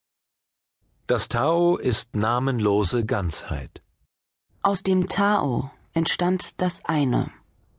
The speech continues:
Speaker 2: Aus dem Einen entstand Zwei. Aus Zwei entstand Drei. Aus Drei entstand alles. Alles trägt auf dem Rücken das Yin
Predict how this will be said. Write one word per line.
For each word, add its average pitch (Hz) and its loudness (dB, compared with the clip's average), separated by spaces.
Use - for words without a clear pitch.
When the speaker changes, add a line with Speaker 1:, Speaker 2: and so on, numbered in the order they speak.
Speaker 2:
Aus 156 0
dem 147 2
Einen 151 2
entstand 175 2
Zwei. 139 0
Aus 139 -2
Zwei 151 0
entstand - 0
Drei. 143 0
Aus 170 -2
Drei 180 0
entstand 180 0
alles. 120 -2
Alles 240 2
trägt - -2
auf 175 -2
dem 175 2
Rücken 165 2
das 160 0
Yin 143 2